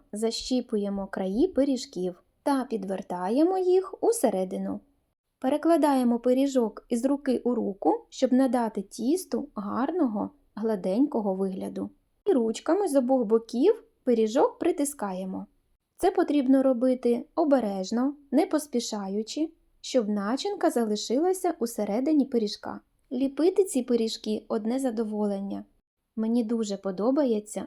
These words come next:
працювати з гарним тістом. Я вам раджу саме олією змащувати руки та килимок, щоб тісто не прилипало, а не борошном. Бо борошно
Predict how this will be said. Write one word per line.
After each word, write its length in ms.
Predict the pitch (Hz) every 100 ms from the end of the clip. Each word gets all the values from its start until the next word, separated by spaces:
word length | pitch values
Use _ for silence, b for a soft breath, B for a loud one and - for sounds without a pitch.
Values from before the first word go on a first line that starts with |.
| -
працювати 720 | 196 196 185 180 196 285 214
з 80 | 185
гарним 520 | 175 180 220 202 185
тістом. 580 | - 180 - 185 180 185 _ _ -
Я 180 | 233 262
вам 180 | 262 247
раджу 460 | 240 247 226 226 -
саме 400 | - 254 254 -
олією 540 | 247 247 247 214 208
змащувати 720 | 190 202 196 - 202 202 196 202
руки 320 | 220 269 226
та 180 | 214 208
килимок, 720 | 226 214 208 190 175 - _ b b b
щоб 220 | - 185
тісто 340 | - 196 - 185
не 100 | 185
прилипало, 680 | - 202 208 196 180 185 - _ _ -
а 100 | 208
не 120 | 214
борошном. 680 | 202 202 185 185 - 190 202 _ _ _ -
Бо 400 | 196 214 214 208 -
борошно 720 | 196 208 269 311 240 208